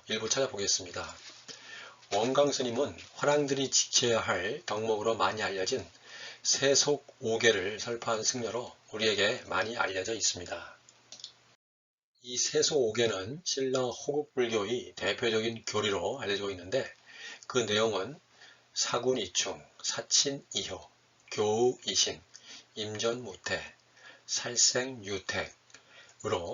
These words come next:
군주에 대한 충의, 부모에 대한 효, 교우에 대한 신이라는 유교적 덕목과 더불어 전쟁에 임하는 데 있어서 물러서지 말 것과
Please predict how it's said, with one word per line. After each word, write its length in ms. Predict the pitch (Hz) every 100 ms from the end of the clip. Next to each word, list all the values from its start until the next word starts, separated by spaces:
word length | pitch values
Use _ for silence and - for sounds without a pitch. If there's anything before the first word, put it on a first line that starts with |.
| - _ -
군주에 440 | 117 120 131 123
대한 360 | 123 123 110 92
충의, 420 | - 147 135 - - _ _ - _ _
부모에 340 | 110 110 117
대한 320 | 113 117 98 -
효, 320 | - 117 - - _ _ - _
교우에 460 | - 110 110 113 107
대한 420 | 110 95 107 151
신이라는 720 | - - 143 135 113 104 117 - _ - - - _
유교적 380 | 104 120 131 -
덕목과 640 | 107 107 98 - - 143 - _ - _
더불어 440 | 107 95 131 - - _ - - _
전쟁에 480 | - 131 123 131 135
임하는 360 | 110 113 113
데 80 | 110
있어서 600 | 101 104 - - 117 185 - _ _
물러서지 640 | 101 107 113 113 113 120 123
말 200 | 95 95
것과 480 | - - - -